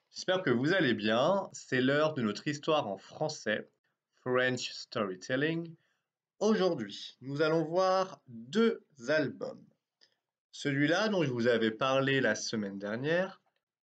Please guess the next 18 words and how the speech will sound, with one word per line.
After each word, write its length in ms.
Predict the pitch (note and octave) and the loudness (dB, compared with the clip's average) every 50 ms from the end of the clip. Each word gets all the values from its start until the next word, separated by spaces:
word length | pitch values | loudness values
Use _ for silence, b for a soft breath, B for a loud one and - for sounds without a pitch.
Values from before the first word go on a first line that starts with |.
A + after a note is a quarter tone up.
| _ - | _ -2
À 180 | B2 A#2 A#2 A2+ - - _ | 0 0 0 0 -2 -6 _
qui 460 | - - - - C3+ C3 B2+ B2 - _ _ _ _ _ _ _ _ | -18 -14 -8 -6 -6 -6 -6 -8 -12 _ _ _ _ _ _ _ _
est 220 | - A2+ A2 A2 | 0 0 0 0
ce 260 | G#2+ - - - - A2 | 0 -4 -6 -4 -2 -2
nid ? 540 | G#2+ A2 A#2 B2 C3+ E3 G3 A3 A3+ A3+ - - _ _ _ _ _ _ _ _ _ _ _ _ _ _ _ _ _ _ _ _ _ _ _ _ _ _ | -2 0 -2 -2 0 2 2 2 0 -2 -6 -20 _ _ _ _ _ _ _ _ _ _ _ _ _ _ _ _ _ _ _ _ _ _ _ _ _ _
Faut 80 | _ - | _ -2
voir 160 | A#2 A2 G#2+ | 0 0 2
le 160 | G2+ G2+ G2+ | 0 -2 -2
nid 160 | G#2 G#2+ A2+ | 0 0 0
avec 300 | A2+ G#2 G2+ G2+ G2 G#2 | 0 0 0 -2 -4 -4
deux 140 | C3 F3 G3+ | -4 -6 -6
petits 380 | - - - - D3 B2 G#2 G#2 | -6 -8 -8 -6 -6 -6 -6 -8
œufs 120 | G2 F#2+ | -10 -8
dedans. 400 | G2 G#2 G#2+ A2+ D3 F#3 A3+ - _ _ _ _ _ _ _ _ _ _ _ _ _ _ _ _ | -6 -6 -6 -4 -6 -8 -8 -12 _ _ _ _ _ _ _ _ _ _ _ _ _ _ _ _
Et 380 | - F3 G3 A3 G#3+ - - - _ _ _ - | 0 2 2 4 2 0 -2 -6 _ _ _ -12
le 180 | A#2+ A2 G#2+ | -10 -8 -8
second 460 | G#2+ - - - G3 E3+ A2+ G2+ G2 F#2+ - | -8 -6 -2 -2 0 0 -2 -4 -6 -6 -6
album, 520 | A#2 A#2+ B2+ C3+ E3+ F#3 F#3+ G3 F#3+ G#3 | -6 -4 -2 0 0 0 0 0 -4 -10